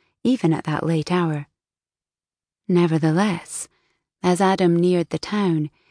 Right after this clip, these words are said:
he welcomed the increasing moonlight. Starlight had already revealed black heights of the town wall a half mile ahead, beyond a rise in the landscape.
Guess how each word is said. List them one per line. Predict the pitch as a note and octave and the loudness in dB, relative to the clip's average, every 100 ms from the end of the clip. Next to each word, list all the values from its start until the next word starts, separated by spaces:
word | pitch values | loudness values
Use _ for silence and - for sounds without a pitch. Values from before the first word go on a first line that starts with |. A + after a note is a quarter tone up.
| _ | _
he | - G3+ | -2 2
welcomed | A3 A#3+ - F3 D#3 D3 | 2 0 -2 -2 -2 -2
the | E3 | -2
increasing | D#3+ D3+ F3+ D#3+ E3+ D#3+ | 0 0 -4 -2 0 2
moonlight. | E3 E3+ D#3+ D#3 - - _ _ _ _ _ _ _ _ _ _ _ _ _ _ | 2 2 0 -4 -8 -14 _ _ _ _ _ _ _ _ _ _ _ _ _ _
Starlight | - - G3 G3 F#3 E3+ E3 - - _ _ _ | -16 0 2 4 2 0 -2 -4 -14 _ _ _
had | F#3+ | 0
already | A3+ C4 B3+ B3+ B3+ | 2 2 2 2 0
revealed | A3+ A3 F#3+ F#3 E3+ D#3 | 2 0 0 0 -2 -6
black | - F#3 G#3 - | -4 -2 -2 -6
heights | - A3 F3+ - E3 | -6 -4 -4 -6 -8
of | D3 | -6
the | E3 | -8
town | - F#3+ F3+ F3 | -4 0 2 2
wall | E3+ F3+ E3 D#3 D3 _ _ _ | 0 -2 -2 -6 -10 _ _ _
a | G3 | -6
half | - A3+ - G#3 | -2 -2 0 0
mile | G3+ F#3+ E3+ | 2 2 -2
ahead, | E3 F#3 E3+ - _ _ _ _ _ _ | -4 -4 -4 -6 _ _ _ _ _ _
beyond | G#3 A3+ A3 G#3 | 0 2 2 2
a | G3 | 0
rise | G3+ G3+ F3+ - | -2 -2 -2 0
in | E3 | 0
the | E3 | 0
landscape. | F3 F#3 F#3+ - E3+ D#3 - | 0 0 -2 -6 -6 -8 -10